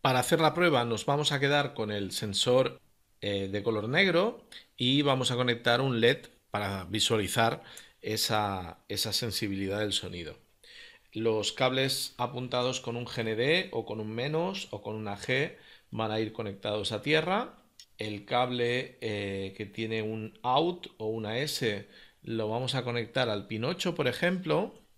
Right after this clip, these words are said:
y el cable que pone, eh, pues más o cinco V lo vamos a conectar a cinco voltios para que alimente el sensor.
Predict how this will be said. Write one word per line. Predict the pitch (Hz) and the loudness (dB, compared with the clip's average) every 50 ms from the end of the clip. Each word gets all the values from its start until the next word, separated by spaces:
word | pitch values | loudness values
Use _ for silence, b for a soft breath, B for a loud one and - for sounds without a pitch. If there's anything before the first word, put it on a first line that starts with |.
| _ - | _ -6
y | 117 123 127 131 135 135 | -4 -2 0 2 4 4
el | 120 117 101 | 2 2 0
cable | - - 110 110 110 113 113 117 120 123 | -2 -4 -4 -2 0 0 2 2 2 0
que | - 113 101 | -2 -6 -6
pone, | - - 101 101 104 107 110 113 113 - - - | -6 -6 -8 -6 -4 -4 -4 -4 -6 -6 -8 -10
eh, | 101 95 92 90 87 90 - | -10 -10 -8 -10 -12 -12 -12
pues | - 90 90 - - - | -12 -8 -6 -6 -6 -4
más | 101 110 117 120 117 123 131 123 - - - - - _ - | -2 -2 0 0 0 0 -2 -2 -4 -6 -6 -8 -12 _ -14
o | 87 87 85 82 78 | -12 -10 -10 -10 -10
cinco | - - - 107 101 95 - - 107 | -12 -12 -12 -10 -10 -8 -6 -4 -2
V | 123 139 143 143 147 151 156 - B B B B B B B B | 0 0 2 4 4 4 2 0 B B B B B B B B
lo | - 92 92 87 | -12 -10 -10 -8
vamos | 90 92 95 98 95 - | -8 -8 -8 -6 -6 -6
a | 107 95 | -8 -8
conectar | - 92 92 92 92 - - 104 107 107 107 113 117 - - - - | -8 -10 -10 -10 -8 -6 -4 -2 -2 -2 -2 -2 -4 -8 -12 -14 -12
a | - 190 95 98 104 113 - | -10 -8 -6 -6 -6 -8 -8
cinco | - 117 101 95 - 104 | -10 -10 -10 -8 -8 -8
voltios | 92 90 98 95 - - 120 120 120 - | -6 -6 -6 -6 -6 -6 -6 -6 -6 -8
para | - - - 107 98 101 110 117 | -10 -6 -6 -4 -4 -2 -4 -6
que | - - 104 104 107 113 - B B B B B B B B B _ | -6 -6 -4 -2 -2 -4 -4 B B B B B B B B B _
alimente | - 104 107 101 98 98 101 104 110 113 110 110 - 135 131 139 139 - - - | -8 -6 -4 -4 -6 -6 -6 -6 -8 -8 -10 -6 -4 -4 -2 -2 -4 -6 -10 -12
el | 95 90 - | -12 -10 -10
sensor. | - - - 92 90 - - 98 87 73 - | -10 -12 -12 -12 -10 -8 -8 -6 -8 -8 -10